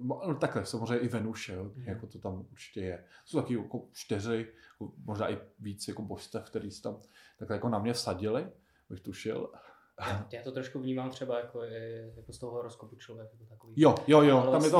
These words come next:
Speaker 1: hodně cítit,
Speaker 2: ono
Speaker 1: ano.
Speaker 2: se říká, že to je nějaká, eh, nějaká že ti bohové, eh, stand to witness, já to mám anglicky, to je, vlastně
Speaker 1: Hmm.
Speaker 2: jsou nějakými svědky té
Speaker 1: Ano,
Speaker 2: situace,
Speaker 1: ano.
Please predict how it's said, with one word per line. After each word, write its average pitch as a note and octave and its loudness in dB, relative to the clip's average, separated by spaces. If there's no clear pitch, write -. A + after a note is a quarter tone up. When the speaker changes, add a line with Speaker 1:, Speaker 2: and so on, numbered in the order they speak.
Speaker 1:
hodně E3 2
cítit, B2+ -2
Speaker 2:
ono - -4
Speaker 1:
ano. A#2+ 2
Speaker 2:
se D3 -2
říká, C3+ -4
že C3 -6
to B2+ -8
je A#2+ -4
nějaká, A#2 -10
eh, A#2 -14
nějaká A2+ -14
že - -16
ti A#2 -10
bohové, A#2 -8
eh, A2 -8
stand C3 -6
to C3 -4
witness, B2 -8
já A2 -10
to A#2 -14
mám A2+ -12
anglicky, A2+ -14
to A#2 -12
je, A2+ -14
vlastně B2 -2
Speaker 1:
Hmm. C3 -4
Speaker 2:
jsou D3+ -2
nějakými C#3 -2
svědky B2+ -6
té B2 -8
Speaker 1:
Ano, A2+ -6
Speaker 2:
situace, C#3+ 4
Speaker 1:
ano. A#2+ 0